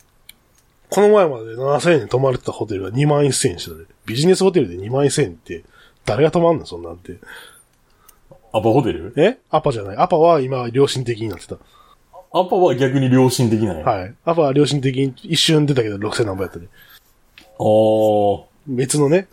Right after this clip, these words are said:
Speaker 1: ビジネスホテルはね。
Speaker 2: はいはいはいはい。
Speaker 1: それまで七千五、七千円から七千五百円ぐらいかなと思ってたやつが、二万一千円とかなんですよ。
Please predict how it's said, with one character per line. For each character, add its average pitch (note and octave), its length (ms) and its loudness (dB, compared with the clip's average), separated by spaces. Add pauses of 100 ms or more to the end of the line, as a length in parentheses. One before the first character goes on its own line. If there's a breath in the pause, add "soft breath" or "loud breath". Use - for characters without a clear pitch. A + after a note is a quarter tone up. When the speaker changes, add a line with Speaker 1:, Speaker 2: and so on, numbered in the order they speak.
Speaker 1:
ビ C3 120 -2
ジ B2 100 -2
ネ A#2+ 60 -4
ス G#2+ 80 -8
ホ A2 100 -4
テ G2+ 100 -10
ル F#2 120 -14
は F2 100 -16
ね。 A2+ 180 -12 (460)
Speaker 2:
は G#2+ 200 -2
い F#2+ 40 -2
は F#2+ 100 -2
い - 20 -2
は F2+ 220 -4
い F2 100 -12
は F2+ 60 -8
い。 - 40 -10
Speaker 1:
そ D3+ 120 0
れ C#3+ 60 2
ま A2+ 120 -6
で G2 60 -6
七 A2+ 200 -6
千 A#2+ 200 -4
五、 B2+ 200 -2
七 A#2+ 220 -4
千 C3 180 0
円 A2 60 -6
か G2+ 60 -8
ら G2 80 -8
七 G#2 180 -8
千 G#2+ 160 -10
五 A#2 60 -6
百 A#2 180 -4
円 A#2 100 -4
ぐ A#2+ 60 -6
ら G2+ 120 -6
い F#2+ 60 -12
か - 100 -12
な D3+ 260 -2
と F#2+ 100 -20
思 F#2 120 -20
っ - 20 -20
て - 80 -20
た F2+ 60 -20
や E2+ 80 -20
つ - 40 -20
が、 F#2 100 -20 (640 soft breath)
二 A#2+ 120 -8
万 A#2 200 -6
一 G#2 100 -8
千 G2 200 -4
円 E2+ 80 -10
と - 180 -20
か D#2 60 -18
な D#2 60 -20
ん D#2+ 40 -20
で - 60 -20
す - 40 -20
よ。 - 80 -20